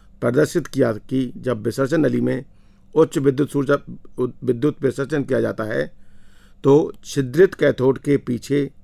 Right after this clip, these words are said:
धीमी लाल दीप्ति उत्पन्न होती है। यह चमक एक प्र-, दूसरी प्रकार की किरणों के कारण थी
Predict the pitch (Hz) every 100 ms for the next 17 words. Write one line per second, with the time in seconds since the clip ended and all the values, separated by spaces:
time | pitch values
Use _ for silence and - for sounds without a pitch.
0 | - - 101 131 147 147 - 113 127 139
1 | 135 107 117 120 - 131 117 123 113 98
2 | 110 98 - - - - - - - -
3 | - - - - - - - 127 160 175
4 | 180 175 - 151 147 - 127 - 123 131
5 | 185 - 143 147 135 156 139 135 143 139
6 | 123 127 123 120 147